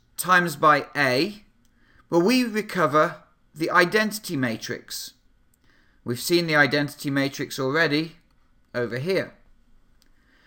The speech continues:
Similarly, if we do A times by A inverse,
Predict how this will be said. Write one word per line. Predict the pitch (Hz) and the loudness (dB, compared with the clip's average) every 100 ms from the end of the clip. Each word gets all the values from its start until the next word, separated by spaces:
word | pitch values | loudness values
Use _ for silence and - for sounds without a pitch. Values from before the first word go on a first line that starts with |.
| _ _ _ | _ _ _
Similarly, | - 190 190 180 170 165 | -2 0 2 4 4 2
if | 156 | 0
we | 170 | -2
do | 156 160 - - | 0 -2 -2 0
A | 175 180 180 | 2 2 0
times | 175 170 156 143 | -4 -4 -4 0
by | 143 131 - | 0 0 -2
A | 143 131 | -2 -2
inverse, | 143 147 165 202 202 - | -4 -4 -2 -2 -4 -10